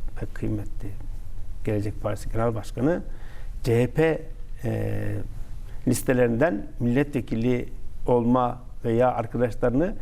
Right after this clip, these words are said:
C H P listelerinden milletvekili yapmak üzerine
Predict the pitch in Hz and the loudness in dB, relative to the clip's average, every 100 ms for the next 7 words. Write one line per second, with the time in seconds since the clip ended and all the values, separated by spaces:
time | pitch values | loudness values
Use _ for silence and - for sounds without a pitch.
0 | - - - - 120 110 139 123 - 117 | -4 -6 -6 0 0 2 0 0 -2 0
1 | 113 110 151 156 - - - 120 117 120 | 2 2 2 2 -4 -6 -2 2 2 2
2 | - 113 120 123 117 110 123 127 - 120 | 0 -2 0 2 2 2 0 0 -2 -4
3 | 113 110 110 120 117 | 0 0 2 0 -2